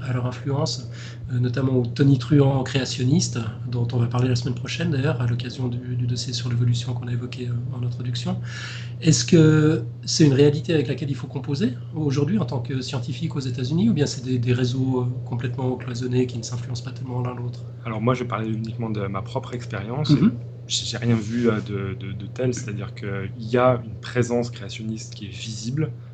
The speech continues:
Speaker 2: C'est peut-être la seule chose qui va, qui, qui, qui peut choquer, euh, par rapport, euh, à la France, c'est-à-dire que on peut trouver des pubs. D'ailleurs, je sais pas si t'es, si t'as vu dans le métro, il y a encore des pubs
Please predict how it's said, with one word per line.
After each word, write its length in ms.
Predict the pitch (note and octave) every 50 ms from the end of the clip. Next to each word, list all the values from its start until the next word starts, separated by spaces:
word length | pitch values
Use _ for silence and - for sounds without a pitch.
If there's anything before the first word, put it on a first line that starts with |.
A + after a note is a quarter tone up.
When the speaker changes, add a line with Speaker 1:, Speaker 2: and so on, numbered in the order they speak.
| - -
Speaker 2:
C'est 160 | - - -
peut-être 300 | - - - - - -
la 80 | - -
seule 160 | - - A#2
chose 160 | - - A#2
qui 140 | - - -
va, 100 | G2+ G2+ G2+ F#2+ F#2 F#2 - - - - - - -
qui, 220 | - - - - - -
qui, 140 | - - - - - - -
qui 100 | - - -
peut 120 | - A#2
choquer, 440 | G#2+ - A#2+ A2+ A#2 - B2 B2 A#2+
euh, 60 | G#2+
par 180 | - - G2+ F#2+
rapport, 420 | F#2+ - - - A2+ G#2+ G2+ G2+
euh, 20 | F#2+ F#2+ F#2+ F#2 -
à 20 | G2
la 120 | G2 F#2
France, 340 | - - - C#3+ D#3 D3 -
c'est-à-dire 260 | - G#2+ G2+ G#2 F#2+
que 200 | - - G#2 G2+ - - - - - - -
on 80 | A2
peut 160 | G#2 - C3 C3
trouver 320 | - - B2+ A#2 A2+ A#2+
des 160 | A#2 A2+ A#2
pubs. 320 | A#2 - - C3 C3+ B2 G#2+
D'ailleurs, 380 | G#2 G2+ G#2 G#2 A2 A2+ -
je 80 | - -
sais 40 | -
pas 120 | A#2 G#2
si 80 | - -
t'es, 200 | - G#2+ G2+ G2
si 100 | - -
t'as 100 | - G#2
vu 80 | G#2
dans 80 | G#2 G2+
le 60 | G2
métro, 260 | G2 F#2+ - - B2+
il 40 | B2
y 20 | A#2
a 20 |
encore 220 | A2 G#2+ A2+ A2+ A2
des 100 | A#2+ A#2+
pubs 320 | A#2+ - A#2+ A#2 A2 G#2+